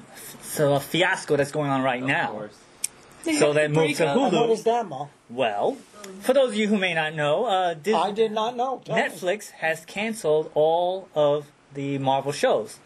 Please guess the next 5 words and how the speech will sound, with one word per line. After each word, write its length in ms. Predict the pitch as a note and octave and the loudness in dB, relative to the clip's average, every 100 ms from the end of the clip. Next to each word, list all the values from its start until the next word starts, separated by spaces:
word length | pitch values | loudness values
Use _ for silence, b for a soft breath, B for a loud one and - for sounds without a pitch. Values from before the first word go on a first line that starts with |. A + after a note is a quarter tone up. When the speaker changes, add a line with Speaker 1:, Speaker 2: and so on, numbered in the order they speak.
| - - - | -20 -20 -14
Speaker 1:
Punisher, 680 | - D#3+ D#3 D#3 D3+ D3 D3 - - | -2 -2 0 2 4 2 0 -10 -4
Jessica 260 | D#3 - | -2 0
Jones, 500 | D3 D3 C#3+ C#3+ C#3+ - | 2 2 2 0 -4 -2
Iron 240 | C#3 C#3+ | 0 0
Fist, 400 | C#3+ D3+ D3 D3 | 0 2 2 0